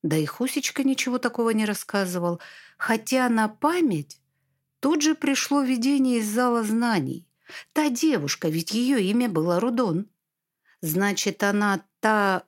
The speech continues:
кто проклял Невериуса? А как же самопожертвование? Что же такого этот жена-ненавистник наделал, что так её разозлил? Бррр, даже знать не хочу. «Это давно было?» —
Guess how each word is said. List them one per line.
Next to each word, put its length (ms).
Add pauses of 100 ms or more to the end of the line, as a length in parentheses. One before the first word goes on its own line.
кто 260
проклял 520
Невериуса? 760 (720)
А 160
как 260
же 100
самопожертвование? 1160 (420)
Что 280
же 100
такого 920 (460)
этот 340
жена-ненавистник 1120
наделал, 920
что 380
так 280
её 260
разозлил? 680 (240)
Бррр, 440
даже 320
знать 400
не 80
хочу. 460 (640)
«Это 840 (260)
давно 580
было?» — 480